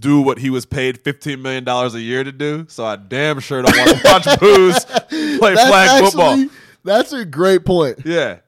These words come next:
Speaker 2: I didn't wanna see him
Speaker 1: <laughs>
Speaker 2: play
Speaker 1: I
Speaker 2: basketball.
Speaker 1: didn't, yeah.
Speaker 2: And that's what he did. I definitely don't wanna see him play football.
Speaker 1: And who would think that he could play football? He's a six nine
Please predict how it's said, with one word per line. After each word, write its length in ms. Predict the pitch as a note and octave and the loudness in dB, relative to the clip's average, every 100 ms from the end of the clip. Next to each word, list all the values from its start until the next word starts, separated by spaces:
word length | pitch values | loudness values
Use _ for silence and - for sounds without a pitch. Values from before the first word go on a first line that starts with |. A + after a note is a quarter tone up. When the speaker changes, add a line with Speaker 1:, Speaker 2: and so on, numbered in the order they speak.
| _ _ _ _ _ _ _ - | _ _ _ _ _ _ _ -4
Speaker 2:
I 120 | A3 | 0
didn't 180 | G#3+ G#3 | 2 0
wanna 200 | G3 F3+ | 0 -4
see 160 | - F#3+ | -4 0
him 200 | F3+ E3 | 0 0
Speaker 1:
<laughs> 20 | |
Speaker 2:
play 180 | E3 E3+ | 0 0
Speaker 1:
I 120 | C#3 | 0
Speaker 2:
basketball. 640 | D#3 F3 F3+ E3 D3 B2 | 0 0 0 -2 -6 -4
Speaker 1:
didn't, 240 | E3+ E3+ D3+ | -4 -6 -6
yeah. 320 | F#3 D3+ G2 _ - | -4 -4 -8 _ -12
Speaker 2:
And 100 | D3+ | -2
that's 220 | F#3+ G3 | 0 0
what 160 | F#3+ E3+ | 0 -2
he 120 | D#3 | -4
did. 540 | A#2+ C3+ F3 C#3+ G2 - _ | -4 0 2 2 -2 -20 _
I 120 | A#2+ C3 | -10 -10
definitely 640 | A2 - F#3+ F#3 E3 D3+ | -8 0 0 0 -4 -6
don't 220 | C#3+ C3 | -6 -6
wanna 200 | C3 C3 | -6 -8
see 220 | C3 C#3 | -8 -6
him 140 | C3 B2 | -6 -6
play 180 | C3 A#2+ | -6 -8
football. 220 | - B2+ | -8 -6
Speaker 1:
And 180 | F3+ F3+ | -2 0
who 180 | F#3+ D4+ | 0 0
would 200 | G4 - | 0 -2
think 220 | G3+ G#3+ G#3+ | -4 -4 -4
that 140 | E3+ | -4
he 120 | D#3+ | -4
could 180 | F3+ D#3 | -6 -8
play 160 | E3+ D3 | -4 -6
football? 520 | - D3+ - C3+ A#2+ | -4 -8 -6 -6 -4
He's 200 | C3+ B2+ | -6 -8
a 80 | B2+ | -12
six 460 | - - F3+ - | -12 -8 -8 -10
nine 500 | D3+ D3 D3 C#3+ C3+ | -10 -6 -4 -6 -8